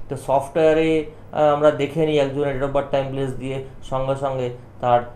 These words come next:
না দশা, অন্তর্দশা কোন সময় কি যাবে, আমরা টেবিলটা পেয়ে যাই। কিন্তু এই টেবিলটা কিভাবে generated হয়, যদি আমরা না ভালো করে শিখতে পারি, তাহলে বুঝতে পারবো না যে এর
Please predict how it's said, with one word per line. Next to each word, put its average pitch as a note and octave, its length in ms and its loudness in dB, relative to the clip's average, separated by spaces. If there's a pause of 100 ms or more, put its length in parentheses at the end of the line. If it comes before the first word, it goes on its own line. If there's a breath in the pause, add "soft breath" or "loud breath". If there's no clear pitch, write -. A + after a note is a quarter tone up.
(200)
না B2 240 0
দশা, A#2+ 380 2
অন্তর্দশা C3 500 0
কোন C3 240 -4
সময় B2+ 400 -4
কি C#3 140 -8
যাবে, D3+ 440 6 (220 loud breath)
আমরা D3+ 180 6
টেবিলটা F3 520 4
পেয়ে D#3+ 180 4
যাই। A2+ 200 4 (220 loud breath)
কিন্তু A3 220 4
এই C4+ 140 6
টেবিলটা B3 440 10
কিভাবে B3 460 6
generated A3+ 560 8
হয়, D3 340 8 (380 loud breath)
যদি F#3+ 220 6
আমরা A3 260 6
না G#3+ 200 6
ভালো F#3+ 260 4
করে G#3 220 4
শিখতে A#3+ 380 2
পারি, C#3+ 340 6 (280 loud breath)
তাহলে F3+ 260 6
বুঝতে E3 400 4
পারবো A#3 320 6
না B2+ 380 2 (140)
যে D3+ 280 -2
এর G#3+ 360 12